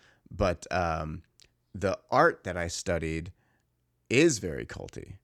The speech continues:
And, um, you know, same languages, same, more or less same uniform. There's, like, a, they kinda deify head figures and, you know, they can do no wrong and that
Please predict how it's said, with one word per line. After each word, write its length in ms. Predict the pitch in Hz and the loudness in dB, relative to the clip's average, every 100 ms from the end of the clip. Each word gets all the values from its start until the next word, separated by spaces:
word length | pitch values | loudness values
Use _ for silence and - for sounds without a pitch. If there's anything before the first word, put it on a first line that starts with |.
| _ _ - | _ _ -2
And, 500 | 90 85 82 85 82 - | 0 2 -2 -4 -6 -4
um, 600 | 82 82 82 78 78 - _ _ _ _ _ - | -2 -2 -4 -6 -8 -14 _ _ _ _ _ -4
you 100 | 107 | -2
know, 220 | 87 90 - _ - | 0 -4 -8 _ -10
same 340 | - 82 76 85 | -4 -2 -2 0
languages, 680 | 113 117 113 113 110 107 - - | 2 2 2 2 2 0 -2 -4
same, 520 | 87 82 80 82 85 _ _ _ _ | 0 0 -2 -6 -8 _ _ _ _
more 200 | 101 92 | -4 -2
or 40 | 82 | -2
less 160 | - | -4
same 200 | - 82 | -4 2
uniform. 560 | 120 131 - 117 110 101 | 2 2 0 0 2 2
There's, 240 | 90 85 | 0 -2
like, 200 | 82 78 | -6 -6
a, 140 | 69 - _ | -8 -8 _
they 240 | 95 82 82 _ _ _ _ _ _ _ _ _ _ - - | -8 -6 -8 _ _ _ _ _ _ _ _ _ _ -14 -6
kinda 200 | 101 87 | -4 -4
deify 760 | 80 98 92 95 95 95 92 - 98 | -2 0 0 2 4 4 2 -2 -4
head 240 | 95 90 | -4 -4
figures 580 | - 92 95 98 98 90 | -6 -2 0 0 0 -2
and, 160 | 80 - - - - - _ - | -8 -10 -20 -20 -20 -20 _ -8
you 100 | 95 | -6
know, 120 | 80 80 | -4 -4
they 120 | 87 | -6
can 300 | - 98 85 | -4 -4 -4
do 180 | 98 98 | -2 -2
no 180 | 90 | -2
wrong 440 | 85 85 87 92 90 | -2 0 0 0 -2
and 100 | 85 | -4
that 160 | 85 | -6